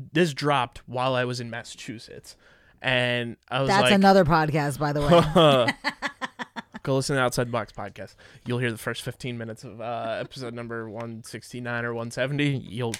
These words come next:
Speaker 1: get the full details.
Speaker 2: <laughs>
Speaker 1: Um, I was like, "You know what? I'm gonna watch it."
Speaker 2: Yeah.
Speaker 1: 'Cause I can't wait. And, like, the movie came out that Thursday anyway, so
Speaker 2: Right.
Speaker 1: I was gonna see it. It's not like I had to wait that much longer, but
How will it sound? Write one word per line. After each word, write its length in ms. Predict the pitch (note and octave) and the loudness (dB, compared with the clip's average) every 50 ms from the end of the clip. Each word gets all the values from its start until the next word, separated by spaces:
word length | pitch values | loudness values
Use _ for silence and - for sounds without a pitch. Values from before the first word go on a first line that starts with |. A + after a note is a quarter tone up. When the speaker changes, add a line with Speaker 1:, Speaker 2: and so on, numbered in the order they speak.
| - - | -8 -10
Speaker 1:
get 160 | A2+ - - | -10 -10 -10
the 80 | A2+ | -12
full 220 | - - - E2 - | -12 -10 -10 -10 -10
details. 520 | - - - - - - - - - - - | -12 -14 -18 -18 -18 -18 -16 -16 -16 -14 -10
Speaker 2:
<laughs> 40 | - - - - - - - - - - - | -8 -8 -8 -8 -12 -16 -18 -14 -10 -6 -2
Speaker 1:
Um, 600 | C3+ C3+ B2+ B2 A#2 A2+ G#2 G#2+ G2+ - A2+ A#2+ - - - _ _ - - _ _ - - _ _ _ _ _ _ _ _ _ | 0 2 2 2 2 0 -2 -4 -6 -8 -10 -14 -16 -20 -20 _ _ -20 -20 _ _ -20 -20 _ _ _ _ _ _ _ _ _
I 60 | - | -6
was 80 | C#3 C#3 | -2 -2
like, 100 | D3 D3 | -2 0
"You 60 | D3+ | 2
know 120 | D#3+ E3+ E3+ D#3+ | 2 4 4 4
what? 120 | D3 - _ _ - | 2 0 _ _ -2
I'm 80 | C#3 | 0
gonna 160 | C#3 C#3 C3+ A#2+ | 0 0 -2 -4
watch 300 | A2+ - - - - - | -6 -8 -10 -12 -18 -20
it." 100 | _ _ _ _ _ - | _ _ _ _ _ -10
Speaker 2:
Yeah. 220 | F3 E3+ C#3 A#2 | -8 -8 -8 -6
Speaker 1:
'Cause 420 | - C#3 B2+ B2+ - - - - - - | -6 -6 -6 -8 -10 -12 -16 -16 -12 -8
I 160 | - B2+ B2+ | -6 -6 -6
can't 340 | - - - C3+ B2 - - | -6 -8 -12 -12 -12 -12 -14
wait. 240 | G2 C2 A#1+ - _ _ _ _ _ _ - | -16 -18 -18 -20 _ _ _ _ _ _ -4
And, 180 | F3+ F#3+ F#3 G3 | -2 0 2 2
like, 160 | G3+ F#3 F#3 - | 2 0 0 2
the 80 | A3+ | 2
movie 180 | A#3 B3 G#3 F#3 | 4 2 2 2
came 180 | - G#3 G3 | -2 -2 -2
out 180 | F#3+ F#3+ F3 E3 | 0 -2 -2 -2
that 240 | E3 D#3+ D3 - _ _ | -4 -4 -4 -6 _ _
Thursday 460 | - D3 D#3 D#3 C#3+ C3+ - C3+ D3 D#3 | -8 -6 -4 -4 -6 -6 -6 -4 -4 -4
anyway, 360 | D3+ C3+ B2 G#2+ C3+ - - | -4 -4 -6 -10 -12 -12 -6
so 120 | A#3 G#3+ G3+ | -2 0 2
Speaker 2:
Right. 100 | D3 D#3 | 4 6
Speaker 1:
I 60 | D#3 | 4
was 100 | D#3 D#3+ | 4 4
gonna 300 | E3+ F3+ D#3+ C3+ C3 B2+ - | 2 0 0 0 -2 -4 -8
see 220 | - - - G2+ | -12 -12 -12 -10
it. 80 | G#2 - | -10 -12
It's 140 | - - C#3+ | -12 -8 -6
not 100 | C#3 C3+ | -6 -4
like 140 | B2 A#2 A#2+ | -4 -2 -2
I 40 | |
had 100 | B2 B2 | -4 -4
to 60 | A2+ G#2+ | -4 -4
wait 180 | A2 - - | -6 -6 -8
that 100 | A2+ A2+ | -10 -12
much 200 | A#2 A2+ - - | -12 -14 -16 -16
longer, 220 | A#2 A2+ G#2+ G#2 A2+ | -16 -16 -14 -14 -12
but 180 | A2+ - - | -12 -12 -14